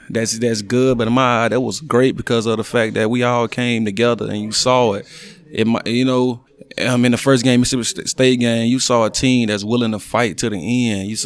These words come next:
and then, then to go on and go on the streets of winning, and then in conference play, you, you lose. We lost to Marshall, but after that, we didn't lose again until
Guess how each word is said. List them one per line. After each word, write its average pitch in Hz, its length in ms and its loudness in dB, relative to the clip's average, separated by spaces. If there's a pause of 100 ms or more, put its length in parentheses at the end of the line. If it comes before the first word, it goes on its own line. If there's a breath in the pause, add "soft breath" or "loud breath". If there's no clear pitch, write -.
and 110 180 -2
then, 113 420 -2 (180)
then 110 180 -2
to 104 60 -4
go 123 240 2
on 123 300 2
and 107 140 -2
go 120 220 2
on 117 220 -2
the 104 60 -6
streets 127 380 -6
of 101 160 -4
winning, 127 420 -2 (180)
and 101 160 -4
then 117 180 -2
in 104 100 -4
conference 120 360 -2
play, 127 260 2
you, 123 220 0
you 110 300 -6
lose. 127 680 0
We 117 120 -2
lost 123 320 2
to 113 60 -2
Marshall, 123 460 0
but 110 120 -4
after 117 200 -2
that, 127 220 -2
we 120 80 -4
didn't 117 200 -6
lose 123 260 -10
again 123 380 -2
until 123 460 -6